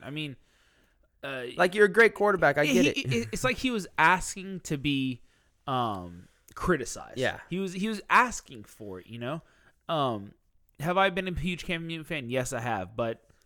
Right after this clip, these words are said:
Speaker 1: uh, he lost points in my book for that. But I understand what ha-, what was going on in his head
Speaker 2: Oh, yeah, dude,
Speaker 1: at, when he walked
Speaker 2: definitely.
Speaker 1: off the stage.
Speaker 2: Definitely. I,
Speaker 1: Have I
Speaker 2: dude,
Speaker 1: been there before? No.
Speaker 2: dude,
Speaker 1: But the
Speaker 2: I've,
Speaker 1: biggest game of his life.
Speaker 2: I've lost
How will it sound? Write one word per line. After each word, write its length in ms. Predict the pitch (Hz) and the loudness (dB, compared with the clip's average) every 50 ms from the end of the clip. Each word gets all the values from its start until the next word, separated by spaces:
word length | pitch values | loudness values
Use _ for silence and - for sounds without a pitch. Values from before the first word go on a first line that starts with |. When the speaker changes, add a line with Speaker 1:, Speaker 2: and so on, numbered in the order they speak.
| _ _ _ _ - | _ _ _ _ -6
Speaker 1:
uh, 420 | - 131 123 117 113 104 98 87 85 80 - _ _ _ _ _ _ _ _ _ _ _ - | -2 -2 0 0 0 0 -2 -4 -8 -12 -16 _ _ _ _ _ _ _ _ _ _ _ -10
he 140 | 135 143 160 | -4 -2 0
lost 300 | 165 156 143 120 - - | 2 0 0 -2 -4 -8
points 240 | 160 151 131 - | -8 -8 -8 -10
in 40 | 131 | -8
my 160 | 123 123 131 | -4 -4 -2
book 180 | 127 113 113 - | -2 -4 -8 -12
for 160 | - - 113 | -12 -10 -6
that. 260 | 113 113 101 90 - - - - - _ - | -4 -4 -4 -6 -8 -14 -20 -20 -20 _ -10
But 360 | 139 139 180 196 196 - - _ _ _ _ _ _ _ _ _ _ _ _ _ _ _ _ _ _ _ _ _ _ _ _ _ - | -2 2 2 2 2 0 -4 _ _ _ _ _ _ _ _ _ _ _ _ _ _ _ _ _ _ _ _ _ _ _ _ _ -6
I 80 | 143 | -6
understand 520 | 151 165 170 151 - - 160 151 147 143 139 | -4 -4 -4 -6 -6 -6 -6 -6 -6 -4 -4
what 140 | 135 131 123 | -4 -4 -2
ha-, 140 | 127 135 - | -2 -6 -6
what 400 | - 135 131 131 139 143 151 143 - - | -6 -10 -4 0 0 0 0 0 -4 -12
was 200 | 139 135 135 120 | -8 -8 -8 -6
going 200 | 120 139 131 127 | -4 -4 -4 -2
on 140 | 123 120 120 | -4 -6 -6
in 60 | 117 | -6
his 140 | 113 110 - | -8 -8 -6
head 280 | - 117 104 104 - - - | -6 -6 -6 -6 -8 -8 -2
Speaker 2:
Oh, 200 | - 392 403 339 | 0 2 4 4
yeah, 180 | 226 240 233 208 | 4 6 6 6
dude, 80 | 160 139 | 6 6
Speaker 1:
at, 260 | 139 143 143 147 151 | 6 4 4 4 2
when 140 | 208 226 - | 2 2 4
he 60 | 180 | 2
walked 240 | 170 160 156 151 101 - | 2 4 4 4 2 0
Speaker 2:
definitely. 60 | 135 | -4
Speaker 1:
off 100 | 123 - | -4 -4
the 80 | 123 | -8
stage. 240 | - - - - - | -12 -10 -10 -8 -2
Speaker 2:
Definitely. 320 | - 392 381 - 208 180 - | -2 -2 0 2 2 2 4
I, 280 | 175 214 233 226 196 - _ _ | 6 6 6 6 4 2 _ _
Speaker 1:
Have 180 | - - 190 233 | -2 0 2 4
I 60 | 220 214 | 4 4
Speaker 2:
dude, 60 | 185 | 2
Speaker 1:
been 140 | 233 247 247 | 2 2 4
there 100 | 247 220 | 2 2
before? 320 | 220 208 - 240 226 185 | 2 2 6 6 6 6
No. 340 | 170 156 156 180 220 226 - - - | 6 4 2 2 0 -2 -6 -8 0
Speaker 2:
dude, 220 | - 349 311 190 | 4 4 4 6
Speaker 1:
But 280 | - 185 175 175 165 - | 4 4 2 2 0 4
the 60 | 175 | 6
Speaker 2:
I've, 80 | 226 294 | 8 8
Speaker 1:
biggest 180 | 330 226 196 - | 8 6 0 0
game 220 | 180 196 185 170 151 | 2 2 2 2 -2
of 60 | 135 | -8
his 180 | 131 127 110 120 | -8 -8 -8 -2
life. 160 | 139 - 294 | 0 2 4
Speaker 2:
I've 240 | 339 392 370 294 247 | 4 4 4 2 0
lost 560 | 226 226 233 233 233 240 233 - - - - | 6 8 10 12 12 10 8 4 -6 -10 -12